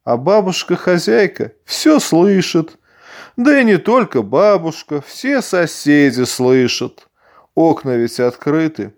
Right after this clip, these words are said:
Кричит эта коза всегда громко, а дома посажены часто. Вот и теперь надо что-то делать. «Теперь необходимо что-то делать»,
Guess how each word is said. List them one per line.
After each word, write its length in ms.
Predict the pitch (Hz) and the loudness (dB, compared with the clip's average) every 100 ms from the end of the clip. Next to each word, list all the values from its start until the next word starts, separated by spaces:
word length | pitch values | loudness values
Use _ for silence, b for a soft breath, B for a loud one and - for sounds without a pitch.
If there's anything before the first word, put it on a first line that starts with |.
| _ _ | _ _
Кричит 580 | _ 143 165 - 240 226 | _ 0 0 2 0 0
эта 200 | 135 - | -2 -2
коза 380 | - 120 120 113 | -2 -2 2 -2
всегда 400 | - 113 107 113 | -2 -10 -4 -2
громко, 680 | 120 190 247 226 185 180 165 b b b b _ _ | 0 0 2 0 0 -2 -4 b b b b _ _
а 140 | 151 | 0
дома 360 | 151 220 285 262 | 2 0 2 0
посажены 720 | 160 127 - 220 156 139 123 | 0 -2 0 0 0 -4 -6
часто. 760 | - 202 208 185 - 175 156 _ _ _ _ _ _ | -4 2 2 2 -2 -4 -4 _ _ _ _ _ _
Вот 300 | 233 294 247 | 0 0 2
и 60 | 139 | -2
теперь 520 | - 127 - 170 156 | -2 -2 2 2 2
надо 340 | 123 139 135 127 | 0 0 0 -6
что-то 420 | - 135 135 131 | -4 -4 -2 -6
делать. 760 | 117 117 117 113 113 - - _ _ _ _ _ _ _ _ | -4 -2 0 -2 -6 -18 -18 _ _ _ _ _ _ _ _
«Теперь 560 | - 120 - 127 160 | -8 -8 0 0 2
необходимо 800 | 175 190 180 - 208 120 123 180 | 2 0 -2 -2 0 0 -2 -2
что-то 400 | 196 - 226 220 | -4 -4 -4 -2
делать», 640 | 190 - 147 113 110 - | -6 0 0 0 -4 -14